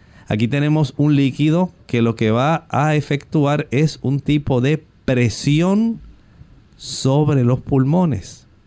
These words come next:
porque es un líquido que no tiene la calidad que debiera tener ese líquido pleural, que no facilita el que usted pueda respirar adecuadamente.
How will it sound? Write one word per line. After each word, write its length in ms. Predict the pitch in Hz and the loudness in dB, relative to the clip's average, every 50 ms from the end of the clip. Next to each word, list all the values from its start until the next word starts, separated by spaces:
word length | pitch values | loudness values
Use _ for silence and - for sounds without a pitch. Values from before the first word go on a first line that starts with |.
| _ _ - | _ _ -6
porque 500 | - 107 104 101 - - 113 110 117 131 | -2 0 0 0 0 0 0 2 2 2
es 220 | 156 151 - - - _ | 0 0 -2 -6 -10 _
un 360 | - 127 131 139 143 139 131 | -2 0 0 2 2 2 2
líquido 540 | 131 139 135 - 151 151 147 151 165 165 - - - _ - - - - _ | 2 0 0 0 0 0 2 2 0 0 -2 -6 -14 _ -20 -20 -20 -10 _
que 140 | - 123 113 | -2 0 0
no 160 | 120 139 151 | 2 0 0
tiene 320 | 143 147 151 160 160 156 | 0 0 0 2 2 2
la 220 | 147 139 135 127 - | 2 2 2 0 -2
calidad 840 | - _ - 139 127 123 123 123 120 113 107 113 151 165 170 165 165 - _ _ - - _ _ - _ _ - - - | -4 _ -4 -2 0 2 2 2 2 2 2 0 0 0 0 -2 -4 -10 _ _ -20 -20 _ _ -20 _ _ -20 -16 -6
que 160 | - 120 110 | -2 0 2
debiera 480 | 110 107 104 98 110 120 117 127 135 131 | 2 4 4 4 4 2 2 0 -2 -2
tener 480 | - 156 147 139 127 127 131 139 - - - | -2 0 0 0 0 0 0 -2 -4 -6 -4
ese 300 | 113 117 110 - 131 120 | -2 -2 0 0 0 2
líquido 440 | 117 120 123 120 135 131 120 120 120 | 2 2 2 0 0 0 0 0 0
pleural, 520 | - 139 143 147 139 113 104 107 131 139 - - _ _ _ _ _ _ _ _ _ | 0 0 2 2 2 2 2 2 0 -2 -4 -10 _ _ _ _ _ _ _ _ _
que 140 | - 147 139 | -2 0 2
no 220 | 135 143 165 180 | 2 2 2 0
facilita 1300 | 160 - - - 156 139 139 131 - - - 139 135 127 127 131 139 156 170 170 - - - 113 123 123 - - - _ - | 0 -2 -4 -2 0 0 0 0 -2 -2 0 0 2 4 4 4 4 2 2 0 -2 -2 -2 -2 -2 -2 -4 -10 -18 _ -2
el 180 | 117 117 101 | 0 0 0
que 140 | - - 107 | 0 -2 -2
usted 400 | 95 - - - 131 143 151 151 - | -2 -2 -4 -2 -2 -2 -2 -4 -6
pueda 460 | - 127 123 123 127 131 143 139 131 | -4 -2 0 0 2 2 2 2 0
respirar 840 | - 123 123 127 127 117 - - - - 123 117 113 110 117 131 147 | 0 0 2 2 2 0 0 -4 -4 -2 0 2 2 2 2 2 0
adecuadamente. 1040 | 151 143 135 127 123 - 123 123 139 151 160 160 151 120 110 104 104 - 180 170 | 0 0 0 -2 0 0 0 0 0 0 0 2 2 2 0 -2 -2 -2 -2 -2